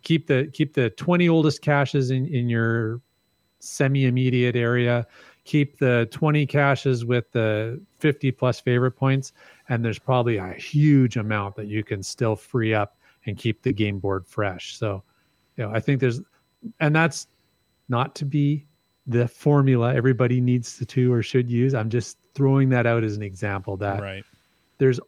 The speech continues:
Speaker 1: I, I believe there's always room for fresh stuff, but I also accept and certainly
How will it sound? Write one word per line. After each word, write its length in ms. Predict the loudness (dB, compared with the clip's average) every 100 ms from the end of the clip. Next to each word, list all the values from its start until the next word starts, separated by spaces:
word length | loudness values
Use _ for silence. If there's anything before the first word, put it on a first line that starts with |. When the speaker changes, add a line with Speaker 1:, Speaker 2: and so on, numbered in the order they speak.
| _ 0
Speaker 1:
I, 260 | 2 2 0 -2
I 160 | 2 4
believe 480 | 4 4 4 2 2
there's 220 | -2 -2 _
always 380 | 0 2 2 0
room 360 | -2 -2 -2 -6 _ _ _
for 140 | -6
fresh 280 | 0 0 0
stuff, 300 | 0 0 0 _ _
but 120 | 0 2
I 80 |
also 460 | 4 2 0 -2 0 -4
accept 440 | -4 -4 -2 -2
and 460 | -6 -6 -10 -12 -16
certainly 800 | -16 0 2 2 -4 -4 -6